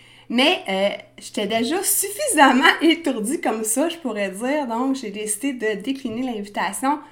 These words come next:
puis de retourner manger à la maison. Et là, rendue chez moi, je me suis vraiment surprise parce que je me suis dit, « Voyons, elle est où la Mélie d'avant ? » Tu sais, celle qui aimait ça, là, sortir, qui était plus jet set, entre guillemets.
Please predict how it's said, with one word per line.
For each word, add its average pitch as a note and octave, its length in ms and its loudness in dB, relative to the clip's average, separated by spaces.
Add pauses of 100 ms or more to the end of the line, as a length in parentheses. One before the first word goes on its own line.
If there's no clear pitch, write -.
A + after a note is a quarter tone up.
(220)
puis D#4 220 4
de A#3+ 80 4
retourner A#3 640 0
manger G#3+ 580 -2
à F3+ 100 -4
la F#3 120 -6
maison. F#3 360 -10 (540)
Et G3+ 140 2
là, E4 80 4 (120)
rendue A#3+ 280 0
chez B3+ 220 2
moi, A#3+ 200 0 (120)
je B3+ 60 -4
me G3 140 -2
suis G3+ 200 -6
vraiment G#3+ 300 0 (140)
surprise C#4 680 -2
parce G3+ 300 -2
que - 120 -2 (340)
je G#3 60 -8
me G3 120 -2
suis F#3+ 180 -10
dit, « B3 140 2
Voyons, D#4+ 300 0 (360)
elle A3 220 2
est D#4+ 40 2
où A4 120 6
la G3+ 200 4
Mélie G#3+ 420 4
d'avant ? » A3 520 4
Tu F4 140 -2
sais, F#4 80 2
celle F4 260 4
qui D#4 100 0
aimait A3 260 0
ça, D4 220 0
là, B3 180 0
sortir, E4+ 800 -2
qui B3 120 0
était C4+ 240 2
plus D4+ 340 -2 (160)
jet G#3+ 300 2
set, D4 340 0
entre G#3+ 220 -2
guillemets. G#3+ 500 0